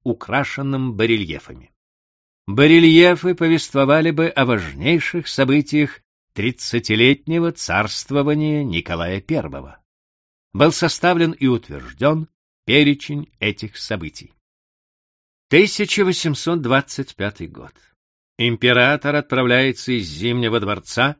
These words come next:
на подавление восстания на Сенатскую площадь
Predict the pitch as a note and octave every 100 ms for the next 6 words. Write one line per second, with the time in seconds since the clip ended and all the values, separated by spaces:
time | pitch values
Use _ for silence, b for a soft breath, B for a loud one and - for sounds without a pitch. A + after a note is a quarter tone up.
0 | _ _ _ _ F2+ A#2+ C#3 C3+ C#3 C#3
1 | D3 D#3+ D#3 C#3 B2 - - A#2+ C#3 D3
2 | C#3+ B2+ C#3 B2 B2+ - A#2+ A#2 D3+ D#3
3 | - F3 -